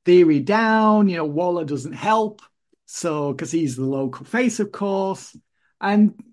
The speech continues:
you know, I think this was, I do worry for, for Austin Theory because he was doing really well two years ago, and he hasn't really done a whole lot since,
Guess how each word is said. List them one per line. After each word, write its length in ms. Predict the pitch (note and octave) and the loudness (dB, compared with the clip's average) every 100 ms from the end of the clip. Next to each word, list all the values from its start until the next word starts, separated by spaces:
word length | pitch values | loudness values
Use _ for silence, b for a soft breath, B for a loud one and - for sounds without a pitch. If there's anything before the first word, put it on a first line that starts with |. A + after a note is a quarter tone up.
| - | -12
you 140 | D4+ | -6
know, 80 | D4 | -2
I 180 | A#3+ B3 | -2 -2
think 220 | F4 B3+ | -4 -6
this 320 | A#3 A#3 - | -6 -8 -4
was, 180 | G#3 F#3 - - - | -4 -4 -12 -18 -10
I 80 | B3+ | -4
do 200 | D4 D#4 | 0 0
worry 240 | C4+ C#4 B3+ | 0 -2 -4
for, 220 | A#3 A3 - | -4 -8 -10
for 160 | - G#3 | -10 -8
Austin 380 | G#3+ - G#3+ G3 | -8 -6 -4 -4
Theory 540 | - F#3+ F3+ D3 D3+ | -2 -2 0 -4 -8
because 560 | - - F3+ F3 - - _ _ _ _ _ _ _ _ _ | -12 -6 -4 -4 -6 -14 _ _ _ _ _ _ _ _ _
he 100 | G#3+ | 2
was 140 | A#3 A#3 | 2 2
doing 260 | C4+ A#3+ | 2 2
really 220 | B3+ B3 | 2 2
well 240 | A3 G3+ G3+ | 2 2 0
two 180 | G#3 G3+ | -2 -2
years 300 | F#3 E3 C3+ | -2 -2 -6
ago, 520 | C#3+ D3+ D3+ D#3+ D#3 _ _ _ _ - | -8 -6 -6 -8 -12 _ _ _ _ -8
and 380 | G3 F#3+ G3 - | -6 -4 -4 -6
he 160 | - | -4
hasn't 300 | A3+ C#4 F4 | -4 -2 -2
really 300 | A#3+ C4 B3 | -2 -4 -2
done 200 | A3 B3 | -2 -2
a 40 | A#3 | -4
whole 280 | - G#3+ G#3+ | -4 -6 -4
lot 220 | G#3+ - | -6 -10
since, 760 | - A#3 G#3 C3 B2+ - - | -10 -6 -6 -8 -12 -16 -18